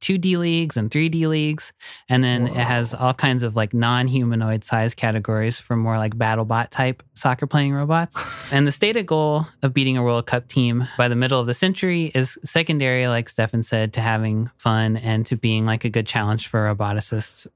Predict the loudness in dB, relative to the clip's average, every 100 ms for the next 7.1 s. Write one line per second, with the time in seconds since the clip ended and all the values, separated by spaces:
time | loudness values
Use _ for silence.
0 | 0 0 2 0 2 2 0 -2 -4 0
1 | 0 2 0 0 0 0 0 -2 -2 -2
2 | -2 -2 -2 0 -2 -6 -20 -8 0 0
3 | 0 0 0 0 -2 -2 -2 -2 -2 0
4 | 2 0 0 0 -2 _ 0 0 2 2
5 | 2 0 -2 0 0 0 0 0 -2 -8
6 | -20 _ -2 -2 -4 -2 0 0 0 -2
7 | -6